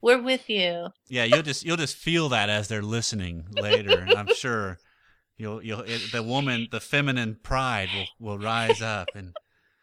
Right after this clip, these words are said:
Speaker 2: you'll get this confirmation and they'll all be cursing my name.
Speaker 1: <laughs> My husband says all those things that Corey said.
Speaker 2: Well, the other one, here's another one that comes to mind then is, is not going down.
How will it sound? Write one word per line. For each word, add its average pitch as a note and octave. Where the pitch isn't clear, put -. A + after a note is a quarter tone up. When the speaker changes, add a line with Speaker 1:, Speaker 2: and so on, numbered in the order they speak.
Speaker 2:
you'll A#2
get B2+
this A#2+
confirmation B2+
and A2
they'll A2+
all B2
be A#2
cursing C#3+
my A#2+
name. G#2
Speaker 1:
<laughs> -
My A#4
husband F#4
says E4+
all A#4+
those G#4+
things G4
that E4
Corey D#4+
said. C#4+
Speaker 2:
Well, B2+
the C#3+
other A3
one, D#3+
here's D#3+
another E3+
one D#3
that C3+
comes C3+
to C3+
mind B2+
then B2+
is, B2+
is B2+
not C#3+
going D#3
down. D#3